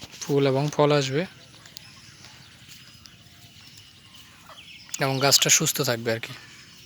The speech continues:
প্রত্যেকটা গাছে দেখেন, একদম গোড়া পর্যন্ত যদি আমরা তে-, দেখাই, এই দেখেন, গোড়াতেও কিন্তু ফল।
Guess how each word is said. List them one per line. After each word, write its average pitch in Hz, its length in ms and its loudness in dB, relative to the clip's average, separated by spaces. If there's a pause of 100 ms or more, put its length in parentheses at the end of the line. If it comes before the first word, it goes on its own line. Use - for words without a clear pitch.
(1080)
প্রত্যেকটা 156 460 -2
গাছে 151 240 2
দেখেন, 139 300 -4
একদম 135 360 -6
গোড়া 151 240 4
পর্যন্ত 139 320 -4
যদি 131 200 0
আমরা 131 180 -2
তে-, 135 180 0
দেখাই, 131 520 4 (640)
এই 123 60 -8
দেখেন, 120 260 -8
গোড়াতেও 131 360 -4
কিন্তু 143 220 -8
ফল। 113 220 -6